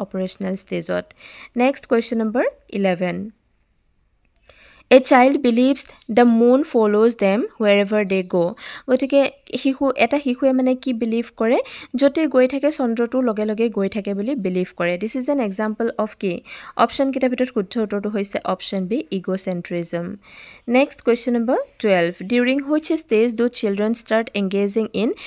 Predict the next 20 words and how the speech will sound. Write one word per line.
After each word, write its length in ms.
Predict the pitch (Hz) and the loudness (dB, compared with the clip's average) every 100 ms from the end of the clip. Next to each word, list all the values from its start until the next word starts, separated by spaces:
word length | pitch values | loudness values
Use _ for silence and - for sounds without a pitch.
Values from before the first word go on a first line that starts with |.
| - _ | -18 _
প্ৰিটেণ্ড 360 | 254 247 254 254 254 | 2 4 2 2 2
প্লে, 140 | 175 160 - - | 0 0 -4 -2
চিম্বলিক 460 | 226 214 214 202 - | 0 2 0 -2 -2
থিংকিং? 320 | 190 170 170 180 - - - - | -4 -4 -8 -8 -16 -20 -4 2
কোনটো 260 | 285 262 302 539 539 | 2 2 0 -2 -6
ষ্টেজত 480 | - 233 220 240 311 - - | 2 2 4 2 0 -4 -6
মানে 200 | 214 202 202 196 208 | -4 0 0 0 -2
কগনিটিভ 340 | 208 208 214 202 | 0 0 -2 -2
ডেভেলপমেণ্টৰ 500 | 208 208 202 214 208 202 | -4 -4 -4 -6 -6 -6
কোনটো 200 | 226 262 254 | -4 -4 -2
ষ্টেজত 300 | 208 196 - | -4 -4 -4
শিশুসকলে 600 | 220 247 240 214 208 262 554 - - - - 220 | -6 -4 -4 -4 0 0 -2 -8 -16 -12 -2 -2
মানে 140 | 220 - | 0 -2
ই-, 120 | 240 - 226 | -4 -4 0
মানে 140 | 247 247 233 | 2 2 2
এনেকুৱা 300 | 233 254 269 | 0 2 0
এটা 160 | 269 302 415 - - | 2 -2 -2 -6 0
চিম্বলিক 540 | 254 247 269 277 302 233 | 2 2 2 0 -2 -2
যিবিলাক 320 | 254 240 254 247 - - | -2 0 0 -2 -6 -2
থিংকিং 300 | 247 247 | 0 0